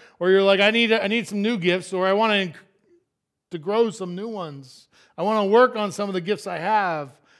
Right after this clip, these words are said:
I encourage you to jump into that class. It's never too late to begin.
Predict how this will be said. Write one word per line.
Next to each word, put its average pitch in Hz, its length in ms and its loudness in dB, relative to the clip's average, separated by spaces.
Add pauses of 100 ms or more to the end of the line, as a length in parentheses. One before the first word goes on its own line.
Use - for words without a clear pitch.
(380)
I 135 80 -16
encourage 147 560 -10
you 143 100 -12
to 131 100 -12
jump 131 340 -16
into 143 280 -12
that 117 220 -18
class. - 800 -20 (760)
It's - 140 -20
never 131 340 -10
too 127 220 -16
late 113 320 -16
to 110 100 -20
begin. 98 360 -20